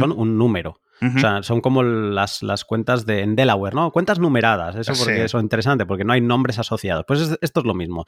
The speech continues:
Speaker 1: no hay nombres asociados. Cómo tú te asocies con esa dirección es lo que te linkea a esos fondos, ¿no? Si, por ejemplo, yo ahora, mm, tengo una dirección con un Bitcoin y hago un tweet y de, "Oye, envíame una propina a esta dirección", pues ya está.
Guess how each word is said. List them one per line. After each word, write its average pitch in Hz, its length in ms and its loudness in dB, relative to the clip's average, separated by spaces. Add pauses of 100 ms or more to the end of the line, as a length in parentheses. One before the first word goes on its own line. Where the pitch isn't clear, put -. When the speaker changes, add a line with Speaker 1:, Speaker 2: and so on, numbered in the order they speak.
(180)
Speaker 1:
no 135 120 0
hay 160 120 2
nombres 143 340 2
asociados. 95 600 -6 (440)
Cómo 196 360 4
tú 190 180 4
te 117 100 2
asocies 117 480 0
con 110 140 0
esa 120 120 0
dirección 135 440 0
es 139 100 2
lo 123 220 2
que 127 300 -4 (100)
te 135 340 0 (300)
linkea 135 760 0 (420)
a 117 240 2
esos 117 280 -2
fondos, 87 400 -8
¿no? 151 140 0
Si, - 120 -6
por 101 120 -2
ejemplo, 110 380 0
yo 110 120 0
ahora, 110 320 2 (260)
mm, 110 220 -6
tengo 107 200 -2
una 113 140 2
dirección 113 340 0
con 113 140 0
un 113 120 0
Bitcoin 120 360 -2
y 92 80 -4
hago 101 140 -2
un 113 100 0
tweet 131 240 2
y 104 80 -6
de, 107 80 -2
"Oye, 170 160 4
envíame 151 320 2
una 170 140 2
propina 139 300 0
a - 20 2
esta 127 160 0
dirección", 143 500 2
pues 104 160 -2
ya 107 100 -4
está. - 280 -8